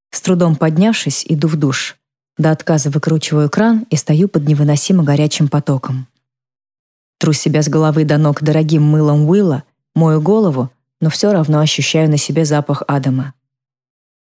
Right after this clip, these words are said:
Сказать Уиллу, что тут произошло? А он мне поверит? Вдруг он подумает, что это моя вина? Это моя вина?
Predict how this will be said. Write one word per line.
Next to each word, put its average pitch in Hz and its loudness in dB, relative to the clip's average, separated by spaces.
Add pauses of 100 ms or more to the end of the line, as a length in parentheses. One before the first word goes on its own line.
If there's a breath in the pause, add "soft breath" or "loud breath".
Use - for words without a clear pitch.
(180)
Сказать 196 0
Уиллу, 160 2
что 147 -4
тут 147 -4
произошло? 143 -2 (760)
А 151 0
он 156 2
мне 160 2
поверит? 160 0 (720)
Вдруг 165 -2
он 190 2
подумает, 185 2
что - -4
это 170 0
моя 180 2
вина? 135 -4 (760)
Это 143 -4
моя 143 0
вина? 160 0